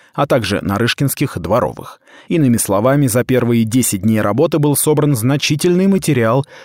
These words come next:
который мог бы лечь в основу обвинительного заключения. Но девятнадцатого ноября в деле начинает твориться нечто странное. Без всяких на то видимых оснований в особую разработку берут повара Егорова,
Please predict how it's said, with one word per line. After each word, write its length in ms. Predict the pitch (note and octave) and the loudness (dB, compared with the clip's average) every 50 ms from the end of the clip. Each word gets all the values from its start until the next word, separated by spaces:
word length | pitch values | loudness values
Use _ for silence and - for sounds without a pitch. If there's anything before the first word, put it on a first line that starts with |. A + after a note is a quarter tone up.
| - - | -10 -4
который 340 | - G#2 - A#2 A#2+ A#2 A2+ | -4 -2 0 0 2 2 2
мог 220 | A#2+ B2 A2 A2+ | 2 2 2 2
бы 100 | A2+ A2+ | 2 2
лечь 200 | A2+ A2+ - - | 2 0 0 0
в 80 | A2 A#2 | 0 0
основу 500 | A#2 - - E3+ F3 D#3+ G#2 F#2+ F#2+ G#2 | 0 0 0 0 0 0 0 0 0 -2
обвинительного 760 | G2+ G2 G2 G#2+ G#2+ A2+ A#2 - C3 C3 B2+ B2+ A#2+ A#2+ | -2 -2 -2 0 0 0 0 0 0 0 0 2 0 0
заключения. 720 | A2+ A2+ B2 - D3+ D#3 D3 - G#2+ E2+ D#2 D2 B1+ C2 C2+ - - - - - - - | 0 -2 -2 -2 -2 -2 -2 -2 -4 -4 -4 -6 -8 -10 -14 -18 -20 -20 -20 -20 -12 -4
Но 160 | - - F#3+ G3+ | -2 0 0 0
девятнадцатого 760 | D3 C#3 B2+ C3+ - - C#3 C3+ - - A2 - G#2+ A2+ | 0 0 0 0 0 0 0 0 -2 -2 -4 -2 0 0
ноября 560 | A#2 A#2+ B2 B2+ B2+ B2 D3 D#3+ E3 E3+ D#3 D3+ _ _ | 2 2 2 2 2 2 2 2 0 0 -2 -4 _ _
в 180 | - - B1+ D#2 | -14 -10 -8 -6
деле 260 | D2+ F#2+ G#2+ A#2+ B2+ | -2 -2 0 2 2
начинает 460 | B2+ B2+ - - A#2+ B2+ B2+ B2+ B2+ | 2 0 0 0 0 0 0 0 -2
твориться 480 | - G2+ G#2+ A2+ A#2+ B2 A#2+ - - A#2+ | -2 -2 0 0 0 0 -2 -2 0 2
нечто 400 | A2+ A2 A2+ - - - - C#3+ | 2 2 0 -2 -4 -4 -4 -2
странное. 680 | - - - - F3+ E3+ B2+ E2+ C2 G#1+ G1+ G1+ - _ _ - - _ _ _ | -2 -2 -2 -2 0 0 0 -2 -4 -6 -10 -14 -18 _ _ -20 -20 _ _ _
Без 280 | - F2+ G2 G2 - - | -4 -2 -2 -2 -2 -6
всяких 520 | - - - D#3+ D#3+ B2+ - F#2 E2+ - | -6 -4 -2 0 0 0 0 -2 -6 -2
на 140 | G#2 G#2 A2 | -2 -2 -2
то 140 | - - A#2+ | 0 0 0
видимых 480 | G#2 F#2 A#2+ A2 B2 A#2 G#2+ F#2+ - G#2 | 0 0 0 0 2 2 0 0 -2 -4
оснований 720 | G2 - - G#2+ G#2 G2 A2 A#2 B2+ C#3+ D3 D3 C#3 _ _ _ | -4 -4 -2 -2 -2 0 0 0 2 2 2 0 -2 _ _ _
в 120 | - C3 E3 | -4 -2 0
особую 500 | D3+ - - D3 B2 G#2+ G#2 G#2 G2+ F#2+ | 0 0 0 0 0 2 2 0 0 0
разработку 680 | G2 F#2 G2 F#2+ F2+ F2 E2+ A#2 C#3+ - - F#3+ F3 - - - - _ _ _ - | 0 -2 -2 -2 -2 0 0 -2 -2 0 0 -2 -2 -2 -4 -20 -20 _ _ _ -8
берут 420 | D2+ F#2 G2 G#2+ B2 C3+ - - | -4 -2 0 0 0 0 -2 -4
повара 460 | - - G2+ A2 A2 B2 C3+ C#3+ D3+ | -4 -2 -2 0 2 2 2 2 2
Егорова, 640 | D#3+ F#3 G3 E3+ A#3 B3 G#3 A#2 F2 D2 C#2 - - | 0 0 0 0 0 0 2 0 0 -2 -6 -8 -10